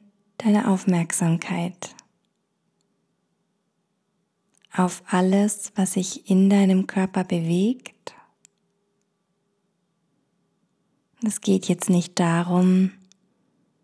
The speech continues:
uns zu versteifen und uns auf keinen Fall mehr zu bewegen.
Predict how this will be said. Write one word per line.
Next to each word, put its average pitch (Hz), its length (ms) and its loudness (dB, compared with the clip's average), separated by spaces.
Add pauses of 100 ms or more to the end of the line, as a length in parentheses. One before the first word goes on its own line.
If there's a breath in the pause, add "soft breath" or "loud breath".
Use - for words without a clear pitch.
(720)
uns 202 220 2
zu 202 100 -6
versteifen 196 1160 2 (1400)
und 202 180 2
uns 202 180 0
auf 208 140 -6
keinen 240 280 2
Fall 233 240 2
mehr 208 220 2
zu - 140 -6
bewegen. 180 680 0